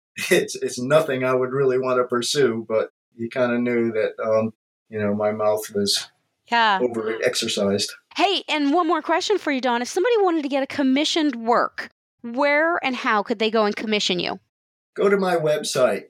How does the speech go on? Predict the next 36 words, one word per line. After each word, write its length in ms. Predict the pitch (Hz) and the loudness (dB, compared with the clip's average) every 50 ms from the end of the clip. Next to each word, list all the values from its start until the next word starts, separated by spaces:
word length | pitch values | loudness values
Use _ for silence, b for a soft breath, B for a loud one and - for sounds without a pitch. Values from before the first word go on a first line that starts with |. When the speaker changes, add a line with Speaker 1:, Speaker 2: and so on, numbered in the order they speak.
| _ _ | _ _
Speaker 1:
or 480 | - 139 165 175 175 165 160 165 165 165 - _ _ _ _ - | -4 -2 2 4 6 6 6 4 2 -2 -8 _ _ _ _ 0
email 420 | 185 202 196 180 156 139 131 123 | 2 2 2 2 4 4 4 4
me. 300 | 117 113 101 95 92 98 - 127 | 4 2 0 -2 -4 -6 -4 -2
I'm 260 | 135 147 151 151 - _ _ _ _ _ | 0 0 0 -4 -8 _ _ _ _ _
terrible 680 | - - 170 180 190 185 180 165 170 160 160 156 - - | -2 2 2 4 4 4 4 4 2 2 2 0 -4 -4
on 520 | - 135 135 139 139 139 135 135 131 - _ _ _ _ _ _ _ _ _ - | 0 2 2 4 4 2 0 -2 -6 -10 _ _ _ _ _ _ _ _ _ 2
Facebook, 580 | 160 170 170 170 - - 156 156 147 147 - - - - _ _ _ _ | 2 4 2 2 0 0 0 0 0 0 -4 -10 -14 -18 _ _ _ _
Messenger, 680 | 110 123 139 147 143 151 147 139 127 135 139 139 139 - | 0 2 2 2 2 0 -2 -2 -2 -2 0 0 -2 -2
all 280 | - 127 139 139 135 | -2 0 0 2 2
that. 260 | 131 131 127 127 - - 127 | 2 2 2 2 0 -2 0
I, 300 | 123 123 123 123 120 - - | 2 2 2 2 0 -4 -8
you 100 | 143 131 | -6 -4
know, 180 | 120 110 110 110 - | -4 -4 -4 -6 -6
for, 160 | - 123 120 - | -6 -6 -4 -2
for 160 | - 120 123 | -2 -2 -2
reasons 320 | 139 160 160 156 156 143 | -2 -4 -4 -4 -2 2
I 120 | 139 127 127 | 2 4 4
won't 220 | 135 143 143 135 - | 2 2 0 0 0
go 160 | 131 127 131 | 2 2 2
into, 440 | 127 123 120 - 123 120 120 120 107 | 2 0 -2 -2 -2 -2 -2 -2 -2
I 180 | 113 117 113 | 0 0 0
really 500 | 110 113 120 131 147 156 151 143 135 131 | 0 0 -2 -4 -2 0 2 2 2 2
don't 200 | 120 127 127 123 | 2 2 0 2
like 220 | 123 127 123 120 - | 2 2 2 2 0
Facebook. 540 | - 113 113 110 107 - - 117 110 110 - - - _ | -2 -4 -2 -2 -4 -2 -2 -2 -2 -2 -4 -10 -8 _
Speaker 2:
<laughs> 280 | 220 220 - - 226 - | -6 -2 0 0 0 2
Speaker 1:
And 420 | 233 - 113 113 113 117 117 - | 2 2 2 2 0 -2 -4 -4
I, 240 | 120 113 110 113 117 117 - _ _ _ _ _ _ _ | -2 -2 -2 -2 -4 -6 -12 _ _ _ _ _ _ _
I 120 | 135 - | -2 2
Speaker 2:
I 0 | - | 4
hear 80 | - | 6
ya. 60 | - | 6
Speaker 1:
actually 340 | 208 190 180 165 147 135 131 - | 6 6 4 4 2 2 0 -2
probably 680 | - - - 139 147 151 147 143 - 139 139 135 135 131 | -4 -2 0 2 4 4 2 0 -2 -2 -4 -4 -4 -2
haven't 420 | 131 135 135 139 135 113 101 - | -2 -2 -2 -2 -4 -8 -10 -10
blogged 600 | - 117 120 131 135 131 123 123 127 117 - - | -6 -2 2 4 4 6 4 4 2 0 -6 -14